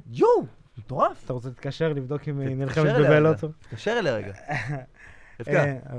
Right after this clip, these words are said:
Speaker 2: ריקי, <laughs> ריבי.
Speaker 1: רבקה.
Speaker 2: אה,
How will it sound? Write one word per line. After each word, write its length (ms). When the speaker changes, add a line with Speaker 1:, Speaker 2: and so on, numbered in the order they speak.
Speaker 2:
ריקי, 400
<laughs> 220
ריבי. 320
Speaker 1:
רבקה. 320
Speaker 2:
אה, 580